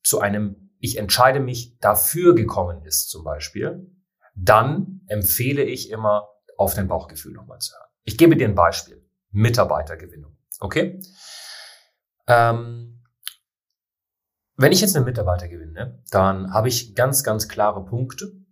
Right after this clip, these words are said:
die ich durchgehe. Ne? Ich, äh, wege die Risiken ab, die, äh, kommen könnten, wenn ich den Mitarbeiter einstelle. Ich, äh, wege die Chancen ab, die kommen, wenn ich ihn einstelle. Ich schreibe mir wirklich Pro und Contra alles ganz genau auf. Ich habe dafür meine Checklisten. Ich habe dafür wirklich ganz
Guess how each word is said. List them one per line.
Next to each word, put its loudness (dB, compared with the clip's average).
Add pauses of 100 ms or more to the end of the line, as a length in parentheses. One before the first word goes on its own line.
(120)
die -8
ich -12
durchgehe. -6 (200)
Ne? -4
Ich, -8
äh, -4
wege 0
die -8
Risiken -6
ab, -4
die, -4
äh, -2
kommen -4
könnten, -8
wenn -2
ich -10
den -8
Mitarbeiter -2
einstelle. -10
Ich, -12
äh, -6
wege -8
die -14
Chancen 0
ab, -8
die -12
kommen, -8
wenn -4
ich -12
ihn -16
einstelle. -8 (260)
Ich -8
schreibe 0
mir -6
wirklich -14
Pro 0
und -8
Contra -4
alles -6
ganz -4
genau -10
auf. -6
Ich -10
habe -4
dafür -6
meine -12
Checklisten. -6
Ich -10
habe -4
dafür -10
wirklich -12
ganz -2